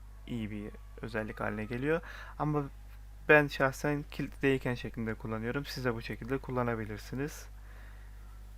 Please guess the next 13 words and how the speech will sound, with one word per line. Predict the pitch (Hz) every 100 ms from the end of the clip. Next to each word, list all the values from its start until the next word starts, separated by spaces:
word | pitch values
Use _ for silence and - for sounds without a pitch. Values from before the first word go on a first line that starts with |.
| - - 156
İlk | 151 151
ayarımız | 131 127 139 143 131
buydu. | 131 101 113 160 - - - - - - - - -
İkinci | - 180 175
ayarımız, | 175 156 143 151 165 - - - - - 147
daha | 147 156
önceki | 151 147 156
videomda | 147 147 143 139
bahsetmiştim, | 139 - - 151 - 151 139 - -
otomatik | - 135 139 160 -
güncelleştirmeleri | 139 131 127 123 120 - 117 110 127 160
kapatmanız | 147 139 127 131 127 113
gerekiyor. | 107 107 - 135 143